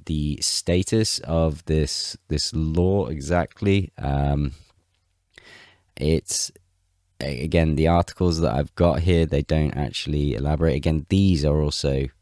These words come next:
uh, Google translated because the West hasn't picked up on this story. I will check the Moscow Times here because this, this is not Google translated. This is actually,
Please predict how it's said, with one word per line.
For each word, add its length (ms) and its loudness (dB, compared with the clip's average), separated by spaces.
uh, 120 -2
Google 300 0
translated 640 -2
because 280 0
the 80 0
West 320 0
hasn't 280 0
picked 260 -2
up 180 0
on 120 0
this 160 -2
story. 460 0
I 100 2
will 140 4
check 360 -2
the 160 0
Moscow 420 0
Times 360 0
here 120 2
because 280 -4
this, 340 -2
this 200 -2
is 120 -4
not 240 -2
Google 280 0
translated. 800 0
This 300 -4
is 220 -2
actually, 640 -2